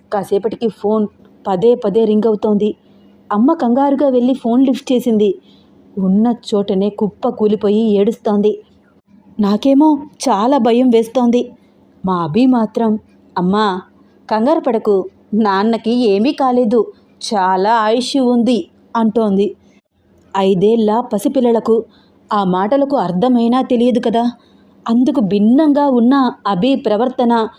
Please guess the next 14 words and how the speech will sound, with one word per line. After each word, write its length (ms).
నేను 380
ఎప్పటికీ 600
మర్చిపోలేను. 800
ఇది 180
ఒక 220
ఉదాహరణ 560
మాత్రమే. 640
ఇలాంటివి 680
ఒక 220
పదేళ్లుగా 760
నేను 220
చూస్తూనే 460
ఉన్నాను. 420
అభి 280